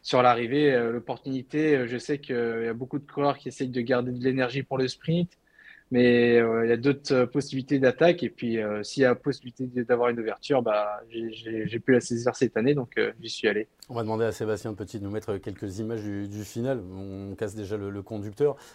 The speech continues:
Speaker 2: Euh, on l'a pas vu, hein, à l'antenne. On voit que Benoît Cosnefroy, puisque c'est de lui dont tu parles, tombe derrière. Euh, ça allait
Speaker 1: Mm.
Speaker 2: très, très, très vite, cette, cette descente. Est-ce qu'à un moment donné, vous avez pas l'impression d'être un peu fou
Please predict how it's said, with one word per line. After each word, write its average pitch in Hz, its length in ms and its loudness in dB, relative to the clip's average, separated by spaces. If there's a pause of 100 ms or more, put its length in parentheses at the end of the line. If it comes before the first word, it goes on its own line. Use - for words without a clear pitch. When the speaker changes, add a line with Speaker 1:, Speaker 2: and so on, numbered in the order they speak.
Speaker 2:
Euh, 104 600 0
on 131 60 -4
l'a 127 80 0
pas 131 120 0
vu, 135 140 -2
hein, 101 100 -4
à 98 80 -4
l'antenne. 104 280 -6
On 113 120 -10
voit 120 220 -2
que 135 100 -12
Benoît 117 360 -4
Cosnefroy, 131 580 -4
puisque 104 260 -12
c'est 110 140 -12
de 101 80 -8
lui 104 160 -8
dont 104 100 -10
tu 98 160 -14
parles, 110 200 -6
tombe 101 200 -10
derrière. 110 400 0 (360)
Euh, 104 520 -2 (340)
ça - 200 -6
allait 143 320 -2
Speaker 1:
Mm. 131 80 -4 (180)
Speaker 2:
très, 135 440 -2 (180)
très, 127 380 -8 (160)
très 123 320 -8
vite, 120 420 -8 (320)
cette, 107 280 -10
cette 107 200 -10
descente. 104 380 -8
Est-ce 123 160 -12
qu'à 110 140 -10
un 139 60 -6
moment 165 240 0
donné, 156 320 4
vous 147 220 -8
avez 131 360 2 (360)
pas 135 60 -2
l'impression 131 400 -2
d'être 147 200 -2
un 123 80 -2
peu 123 140 -4
fou 131 240 -10